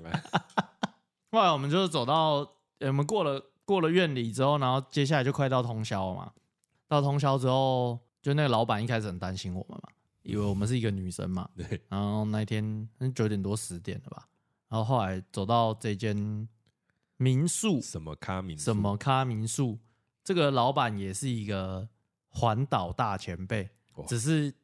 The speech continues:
Speaker 2: 他不是徒步，
Speaker 1: 他骑脚踏车。
Speaker 2: 哎，他骑脚踏车。他听说他环了
Speaker 1: 七次。
Speaker 2: 七次，对。
Speaker 1: 他从国中就开始骑脚踏车环岛。
Speaker 2: 哦，这个很猛，这个真的很猛。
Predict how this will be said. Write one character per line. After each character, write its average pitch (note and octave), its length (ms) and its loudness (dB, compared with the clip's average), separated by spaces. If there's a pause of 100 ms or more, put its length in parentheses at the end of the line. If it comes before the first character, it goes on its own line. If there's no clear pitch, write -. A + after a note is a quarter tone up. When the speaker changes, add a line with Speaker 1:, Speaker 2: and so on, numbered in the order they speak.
Speaker 2:
他 D3 180 2
不 C3 100 -2
是 C3+ 140 -4
徒 B2 180 0
步， B2+ 220 2 (800)
Speaker 1:
他 G#2 100 -4
骑 F#2+ 180 -4
脚 D#2 140 -6
踏 D#2+ 100 -6
车。 - 60 -10
Speaker 2:
哎， - 60 -8
他 A#2+ 60 0
骑 A2 120 -6
脚 G2 120 -4
踏 G2 100 0
车。 G2 200 -6 (300)
他 C3 80 -2 (260)
听 E3 300 2
说 D3 240 2
他 C#3+ 180 2
环 G2+ 280 -4
了 F#2 420 -6
Speaker 1:
七 F#2 240 -6
次。 - 180 -6
Speaker 2:
七 A#2 140 0
次， A2 240 0 (340)
对。 G3 220 -2 (160)
Speaker 1:
他 C3 80 2
从 G#2 200 -2
国 F#2+ 260 2
中 A2 180 -2
就 G#2+ 80 -2
开 G2 160 -2
始 D2+ 80 -6
骑 D#2+ 180 -12
脚 E2 140 -6
踏 E2 60 -4
车 E2+ 120 -6
环 D#2+ 140 -6
岛。 G#2+ 160 -2
Speaker 2:
哦， - 20 -8
这 C3 120 -4
个 B2 80 -4
很 G2 120 -4
猛， F2+ 240 -2 (300)
这 C#3 80 -2
个 A#2+ 100 -2
真 G2 160 -6
的 G2 80 -4
很 F2+ 80 -6
猛。 F2+ 220 -10